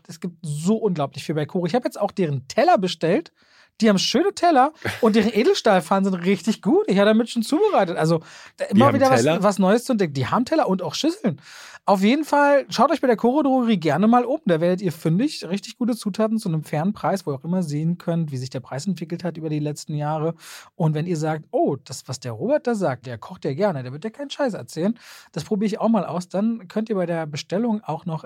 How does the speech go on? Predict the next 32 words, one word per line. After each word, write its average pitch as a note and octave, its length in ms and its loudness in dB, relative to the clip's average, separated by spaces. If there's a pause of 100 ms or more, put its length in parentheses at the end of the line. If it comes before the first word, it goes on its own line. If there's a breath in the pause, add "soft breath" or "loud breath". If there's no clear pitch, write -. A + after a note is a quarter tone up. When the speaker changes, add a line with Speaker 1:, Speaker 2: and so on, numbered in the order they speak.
Speaker 1:
Schwafel G#3 580 -4
fünf G#3+ 440 -4
im D3+ 80 -12
Bezahlvorgang C3 760 -12
verwenden. B2 340 -10
Schwafel B2+ 420 -8
als C3 200 -8
Wort, F3+ 180 -4
fünf B3 260 -4
als F3+ 260 -6
Ziffer A#3 340 0 (340 loud breath)
und - 80 -6
spart D#3 260 -6
nochmal D3+ 300 -4
fünf - 440 -6
Prozent - 580 -10
auf C#3 100 -16
den C3+ 260 -12
eh D3 140 -10
schon B2 300 -12
sehr B2 220 -18
fairen A#2+ 500 -14
Preis. - 440 -20
Danke A#2+ 220 -14
an B2 60 -14
die C3+ 60 -10
Coro C4+ 220 0
Drogerie. A#3 480 2 (440 loud breath)
Und F3 100 0
damit D#3 160 0
schalten C#3 320 -4
wir B2+ 120 -4